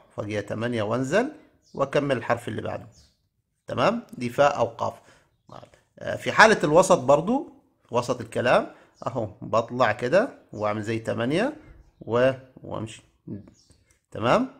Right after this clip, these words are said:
ده الفاء أو القاف في، في وسط الكلام. هنشوف الكلام ده وهنطبقه مع إيه؟ اتصاله مع باقي الحروف. يلا بينا كده نبدأ في كتابة الفاء أو القاف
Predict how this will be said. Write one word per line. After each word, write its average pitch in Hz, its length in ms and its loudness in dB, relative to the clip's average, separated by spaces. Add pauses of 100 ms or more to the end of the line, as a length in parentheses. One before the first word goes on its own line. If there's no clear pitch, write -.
(240)
ده 120 520 2 (220)
الفاء 113 480 2
أو 117 100 0
القاف 123 460 2
في، 120 340 -6
في - 320 -18
وسط 110 480 -4
الكلام. 101 380 -10 (360)
هنشوف 160 340 -6
الكلام 160 380 2
ده 175 240 4
وهنطبقه 120 640 -2
مع 127 380 2
إيه؟ 147 260 -2 (220)
اتصاله 127 480 2
مع 110 240 2
باقي 117 400 0 (100)
الحروف. 107 460 -10 (100)
يلا 123 220 -4
بينا 123 200 -4
كده 180 380 0 (360)
نبدأ 123 540 -6
في 113 200 -14
كتابة 113 440 -4 (100)
الفاء 120 300 0
أو 110 100 -2
القاف 113 460 -2